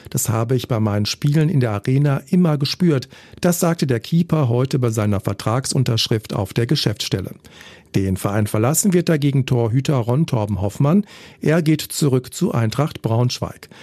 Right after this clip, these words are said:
Der fünfundzwanzigjährige war erst vergangenen Sommer aus Niedersachsen nach Gelsenkirchen gewechselt. Auf Schalke aber nicht zum Zug gekommen.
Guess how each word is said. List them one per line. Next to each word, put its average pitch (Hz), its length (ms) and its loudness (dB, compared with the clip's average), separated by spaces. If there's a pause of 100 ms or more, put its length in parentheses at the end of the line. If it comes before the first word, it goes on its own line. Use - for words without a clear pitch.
(260)
Der - 120 -2
fünfundzwanzigjährige 127 1160 0
war 113 100 -2
erst 123 260 -4
vergangenen 113 400 0
Sommer 127 400 2
aus 120 200 -2
Niedersachsen 135 800 2
nach 127 200 0
Gelsenkirchen 117 680 0
gewechselt. 92 520 -4 (440)
Auf 98 180 -4
Schalke 147 460 2
aber 120 300 0
nicht 117 300 0
zum 165 240 0
Zug 175 240 -2
gekommen. - 360 -4